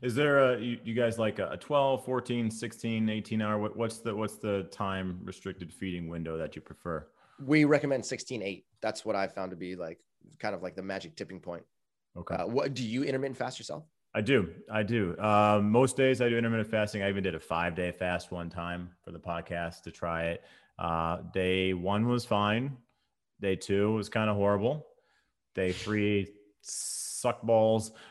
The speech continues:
Speaker 1: Um, day four and day five, I, I felt actually pretty good. But then I, then I,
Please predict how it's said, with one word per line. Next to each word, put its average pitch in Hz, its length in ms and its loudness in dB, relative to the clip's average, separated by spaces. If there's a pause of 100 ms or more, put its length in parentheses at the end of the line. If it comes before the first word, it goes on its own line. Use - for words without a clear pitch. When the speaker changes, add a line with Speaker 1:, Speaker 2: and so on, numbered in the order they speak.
(140)
Speaker 1:
Um, 104 760 4
day 110 200 4
four 131 320 2
and 131 60 4
day 127 100 4
five, 131 360 2
I, 104 100 2 (100)
I 107 100 -2
felt 110 300 2
actually 104 340 0
pretty 104 260 0
good. 101 520 0
But 101 140 2
then 110 200 4
I, 104 160 0
then 104 180 0
I, 98 300 0